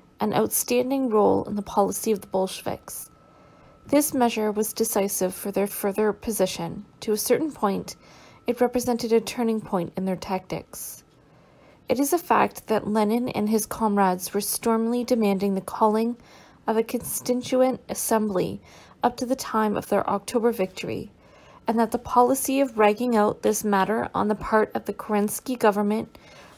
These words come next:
constituted an article in the indictment of that government by the Bolsheviks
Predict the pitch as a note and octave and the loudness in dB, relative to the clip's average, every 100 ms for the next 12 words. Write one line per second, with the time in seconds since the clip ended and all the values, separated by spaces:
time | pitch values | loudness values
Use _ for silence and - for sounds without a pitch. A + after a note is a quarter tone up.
0 | - - B3 A#3+ - A#3+ - B3+ B3 A#3 | -10 0 2 2 -4 -6 0 4 4 4
1 | - G#3 - G3+ G#3+ B3 A3 - G#3 G3 | 2 -2 0 0 0 0 0 0 -2 0
2 | F#3+ F#3 G#3 A#3+ A#3+ A3+ G#3+ F#3+ - G3+ | 0 0 -2 0 -4 -2 0 2 2 0
3 | F#3 G#3 B3 - G#3+ F#3 F#3+ G3 - C4 | 0 0 0 0 -2 0 0 0 0 -2
4 | D4 - - | -2 -6 -14